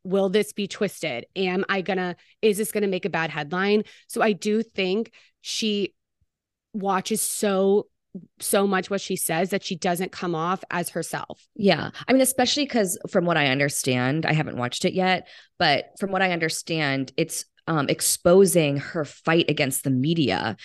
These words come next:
Speaker 2: So no
Speaker 1: Mm-hmm.
Speaker 2: wonder she's so calculated, is because the media has completely distorted, uh,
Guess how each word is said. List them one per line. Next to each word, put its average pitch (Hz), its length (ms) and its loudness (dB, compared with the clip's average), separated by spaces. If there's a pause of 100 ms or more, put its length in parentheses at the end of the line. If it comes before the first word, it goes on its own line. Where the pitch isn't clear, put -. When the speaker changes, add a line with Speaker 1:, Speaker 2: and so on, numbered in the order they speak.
Speaker 2:
So 214 120 4
no 202 200 6
Speaker 1:
Mm-hmm. 180 80 6
Speaker 2:
wonder 175 360 6
she's 156 240 0
so 147 140 2
calculated, 135 800 -2
is 131 100 -4
because 143 340 -2
the 147 120 2
media 135 760 2 (180)
has 123 520 -4 (720)
completely 165 680 -2
distorted, 143 680 4
uh, - 140 0